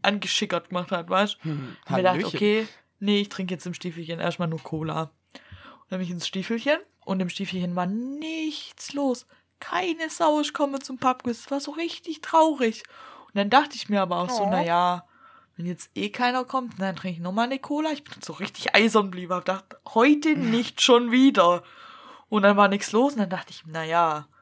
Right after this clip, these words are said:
Speaker 1: also wenn ich jetzt hier rumsitz und eh denk, na ja, ich muss eisern bleiben, oder ich geh heim und guck Warrior an. Als, da war ich noch nicht durch. <laughs>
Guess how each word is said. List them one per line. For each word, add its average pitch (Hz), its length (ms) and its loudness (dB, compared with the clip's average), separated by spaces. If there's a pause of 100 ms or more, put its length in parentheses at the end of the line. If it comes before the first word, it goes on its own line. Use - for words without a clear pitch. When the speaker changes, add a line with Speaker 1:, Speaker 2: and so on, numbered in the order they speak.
(260)
Speaker 1:
also 165 200 -8
wenn 160 120 -8
ich 160 160 -12
jetzt 151 140 -14
hier 165 100 -8
rumsitz 202 720 -4 (760)
und - 480 -8 (380)
eh 254 260 4
denk, 190 460 -2
na 185 160 -2
ja, 196 180 4
ich 202 140 0
muss 202 160 -4
eisern 214 340 4
bleiben, 196 380 0 (100)
oder 294 540 0
ich 220 100 -16
geh 170 140 -6
heim 190 160 -2
und 214 60 -8
guck 262 220 -4
Warrior 196 420 4 (100)
an. 170 200 -6 (400)
Als, 196 300 2
da 165 300 2
war 170 100 6
ich - 80 -2
noch 160 80 -6
nicht 160 240 -6
durch. 180 300 -6
<laughs> - 60 -20